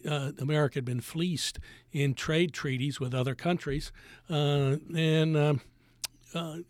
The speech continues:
and, and he liked Trump's blunt style.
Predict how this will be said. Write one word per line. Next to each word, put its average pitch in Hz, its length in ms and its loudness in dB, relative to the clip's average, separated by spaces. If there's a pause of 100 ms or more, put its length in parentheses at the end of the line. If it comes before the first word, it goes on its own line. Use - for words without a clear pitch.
and, 156 320 0 (120)
and 147 180 0
he 127 140 0
liked 165 380 0 (180)
Trump's 156 380 -4
blunt 139 500 -2
style. 143 680 4